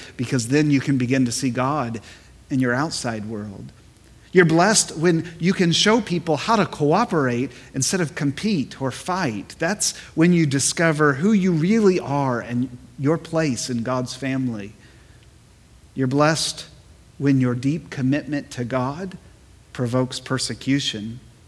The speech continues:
That persecution will drive you even deeper into God's kingdom. Not only that, but count yourself blessed every time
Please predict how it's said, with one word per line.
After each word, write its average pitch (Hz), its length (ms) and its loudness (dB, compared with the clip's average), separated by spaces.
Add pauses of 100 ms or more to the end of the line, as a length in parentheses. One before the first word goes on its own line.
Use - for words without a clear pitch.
(580)
That 139 220 -2
persecution 135 760 -2
will 113 60 -6
drive 127 400 -2
you 135 200 2
even 123 360 0
deeper 127 400 -2
into 107 200 -8
God's 110 360 -8
kingdom. 104 500 -10 (880)
Not 294 160 6
only 180 300 6
that, 143 320 4
but 131 160 -2
count 214 260 0
yourself 143 420 0
blessed 135 420 0
every 151 340 0
time 131 360 -2